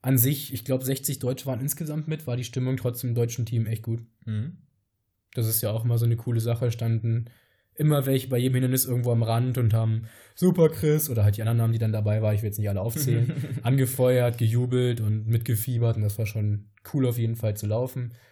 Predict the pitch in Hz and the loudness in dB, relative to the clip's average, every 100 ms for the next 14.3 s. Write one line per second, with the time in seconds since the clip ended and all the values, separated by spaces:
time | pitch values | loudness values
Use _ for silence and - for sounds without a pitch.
0 | _ - 104 101 104 104 104 101 104 104 | _ -2 2 4 4 2 2 2 2 0
1 | 101 101 95 98 95 95 95 92 92 92 | 0 -2 -4 -4 -4 -4 -6 -6 -8 -8
2 | 90 85 - - 107 - 110 110 110 113 | -12 -14 -14 -10 -8 -4 -2 0 0 0
3 | 110 113 113 _ 101 _ 113 120 131 131 | 0 -4 -6 _ -20 _ -2 0 0 -2
4 | - 156 156 151 139 143 139 139 123 131 | -4 -4 -4 -6 -6 -4 -4 -6 -4 -4
5 | 139 - 131 - 120 120 123 123 117 - | -4 -6 -8 -8 -6 -6 -6 -8 -12 -18
6 | - _ - 120 - _ - 139 139 131 | -20 _ -8 -8 -10 _ -8 -4 -2 -2
7 | 123 110 117 143 147 165 165 135 123 123 | -2 0 0 -2 -4 -4 -2 -2 -4 -6
8 | 127 127 120 120 120 135 139 135 131 - | -6 -6 -4 -2 -2 -2 -4 -6 -6 -8
9 | 120 131 127 127 - _ - 107 - 120 | -6 -6 -8 -12 -18 _ -14 -10 -4 -2
10 | 120 117 107 120 135 139 131 123 117 123 | -2 -2 -4 -4 -4 -4 -6 -6 -6 -8
11 | - 120 - 135 - 147 143 117 - 120 | -8 -8 -6 -8 -6 -8 -4 -6 -4 -4
12 | 117 117 - 120 139 139 104 117 117 117 | -4 -4 -4 -4 -4 -6 -4 -4 -4 -6
13 | 110 151 160 - - - - 143 143 143 | -8 -8 -8 -10 -10 -10 -10 -10 -8 -8
14 | 143 147 | -8 -10